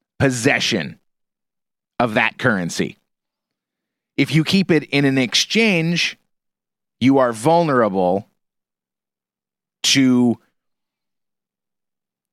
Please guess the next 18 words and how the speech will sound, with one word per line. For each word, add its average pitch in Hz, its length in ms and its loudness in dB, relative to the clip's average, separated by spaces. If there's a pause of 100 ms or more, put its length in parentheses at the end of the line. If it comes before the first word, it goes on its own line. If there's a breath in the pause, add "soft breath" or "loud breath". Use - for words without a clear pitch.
(260)
the 120 380 0
decisions, 147 960 -2 (160)
good 151 280 2
or 147 280 2
bad, 135 520 0 (560)
from 131 400 0 (300)
whichever 127 640 0
exchange 123 760 -2
you 113 180 0
keep 131 320 -4 (1080)
that 117 260 -2 (380)
cryptocurrency 110 880 0
on. 101 260 -4 (600)
But 151 160 0
the 143 80 -6
thing 185 240 0
about 151 320 -2 (320)
Bitcoin 139 720 -2